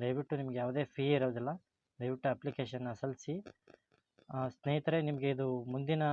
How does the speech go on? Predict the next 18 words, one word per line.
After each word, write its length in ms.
ವಿಡಿಯೋದಲ್ಲಿ 560
ಹೇಗೆ 220
ಅಪ್ಲಿಕೇಶನ್ನ 600
ಸಲ್ಲಿಸೋದು 460
ಅಂತ 160
ವಿಡಿಯೋ 320
ಬೇಕಾದ್ರೆ 440
ದಯವಿಟ್ಟು 320
ಕಾಮೆಂಟ್ 360
ಬಾಕ್ಸ್‌ನಲ್ಲಿ 460
ಕಾಮೆಂಟ್ 480
ತಿಳಿಸಿ. 300
ಹೀಗೆ 220
ನಿಮ್ಮ 260
ಕಾಮೆಂಟ್ 440
ಮತ್ತು 320
ಲೈಕ್ 260
ಮಾಡೋದ್ರಿಂದ 460